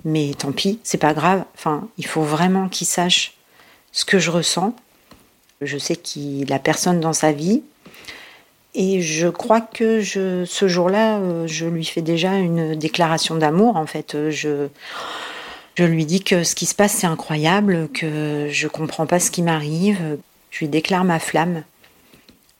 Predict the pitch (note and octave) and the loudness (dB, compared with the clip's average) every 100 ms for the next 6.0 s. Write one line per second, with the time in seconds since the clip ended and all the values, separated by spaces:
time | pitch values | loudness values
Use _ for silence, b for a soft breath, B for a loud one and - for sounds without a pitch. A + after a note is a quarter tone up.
0 | - E3+ D#3 D#3+ D#3 D3+ - F3 E3+ E3+ | -4 0 0 0 -2 -4 0 2 4 4
1 | E3 D#3 D#3 F3+ C4+ - - E3 D#3+ - | 2 0 0 2 0 -2 -8 -4 -4 -2
2 | E3 D3+ - E3 F3 - - E3 D#3 D3+ | -2 -2 0 2 2 0 0 0 2 0
3 | D3+ D#3+ D#3+ D#3+ G3 F#3 D#3 E3 E3 E3 | 0 0 0 -2 -4 -4 0 0 0 0
4 | E3 D3+ - G#3+ B3 - _ B B B | -4 -4 2 2 2 -4 _ B B B
5 | B B F3 E3+ D#3+ E3 F3 F3 F3+ | B B -2 0 2 2 2 0 -4